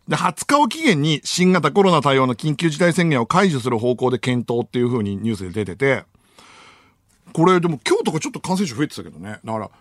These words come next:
その、本当、ワクチンが広まらない限りこれ以上はいかないのかな？下げ止まりしないのかな？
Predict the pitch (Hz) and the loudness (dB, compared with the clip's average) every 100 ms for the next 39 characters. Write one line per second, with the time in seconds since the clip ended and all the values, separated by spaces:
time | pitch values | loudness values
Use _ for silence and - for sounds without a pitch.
0 | _ - - - 147 185 233 208 - _ | _ -20 -20 -10 -4 -2 2 2 0 _
1 | _ _ _ _ - 147 - - 247 147 | _ _ _ _ -2 -2 -2 -6 -4 -2
2 | 143 135 147 151 156 151 165 120 - 147 | -2 -4 -4 -4 -6 -4 -6 -6 -4 -4
3 | 220 98 120 165 131 87 90 113 131 170 | -4 -6 -4 -6 -6 -10 -12 -8 -4 -2
4 | 185 165 156 175 175 78 87 | -2 -2 -4 -4 -6 -12 -16